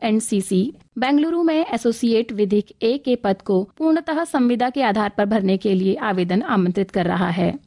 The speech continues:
पद का नाम एसोसिएट विधिक ए, एक पद रिक्त है, जिसके लिए प्रतिमाह वेतन चालीस हजार रुपये है।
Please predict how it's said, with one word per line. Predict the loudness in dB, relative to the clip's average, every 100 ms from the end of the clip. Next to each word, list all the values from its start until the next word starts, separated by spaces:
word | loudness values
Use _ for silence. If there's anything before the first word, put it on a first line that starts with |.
| -4
पद | -2 -2
का | 0 0
नाम | 2 0 -4 _
एसोसिएट | -4 -2 -2 0 0 0 -2 0
विधिक | 0 2 0 -2 -4
ए, | 0 2 0 _ -4
एक | -4 -4 -2
पद | -4 -2
रिक्त | -2 -2 -2
है, | -2 0 -2 -2
जिसके | -4 -2 -2
लिए | 0 0
प्रतिमाह | -2 -4 0 0 0
वेतन | 0 0 0 0
चालीस | 0 0 0 0
हजार | 0 2 0
रुपये | 0 0 0
है। | 0